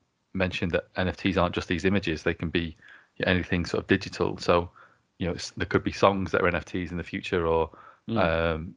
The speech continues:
Speaker 1: you know, pieces of writing, perhaps our essays and, um, articles in future will, will also be N F Ts. Who knows? Um, but, um,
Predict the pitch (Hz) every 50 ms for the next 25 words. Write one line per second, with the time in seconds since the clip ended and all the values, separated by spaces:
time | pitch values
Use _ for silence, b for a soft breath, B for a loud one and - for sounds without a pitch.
0 | - - 95 87 85 - 107 90 - - 90 78 92 101 92 87 82 - 90 87
1 | 85 - 90 - - - - 92 85 85 87 92 92 - - 85 85 87 82 82
2 | 80 82 82 80 b b b b b b b b b - 87 85 85 85 - 101
3 | 101 98 95 - - 107 90 80 90 85 - 101 98 - 95 90 85 - - 90
4 | 90 87 92 - - 95 85 90 85 82 82 - - - 87 90 90 - - 92
5 | 95 95 92 90 - _ B B B B B B B B B B - 101 98 92
6 | 92 90 90 90 90 87 87 85 80 - _ _ _ _ _ _ _ _ _ _
7 | _ _ _ _ _ _ _ - - - - 113 101 - - - - 107 104 101
8 | 101 101 101 101 98 101 98 101